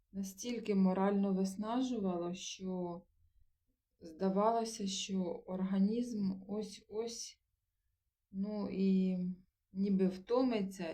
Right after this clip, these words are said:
і здасться. Ну, як це відчувалося? Постійна втома, головні болі, небажання йти на роботу, зазвичай це в людей таке є.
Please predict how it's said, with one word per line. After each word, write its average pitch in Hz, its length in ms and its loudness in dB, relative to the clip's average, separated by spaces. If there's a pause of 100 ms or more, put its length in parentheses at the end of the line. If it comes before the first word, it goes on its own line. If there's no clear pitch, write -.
(160)
і 185 540 -4 (2000)
здасться. 170 680 -8 (540)
Ну, 247 80 -8
як 190 200 -6
це 185 140 -2
відчувалося? 165 840 -4
Постійна 233 600 0
втома, 202 640 0
головні 175 680 2 (120)
болі, 202 640 0 (720)
небажання 233 880 2
йти 190 260 4
на 175 200 2
роботу, 220 680 2
зазвичай 196 800 0
це 190 280 -4
в 185 80 -8
людей 190 460 0
таке 190 340 -2
є. 175 480 -2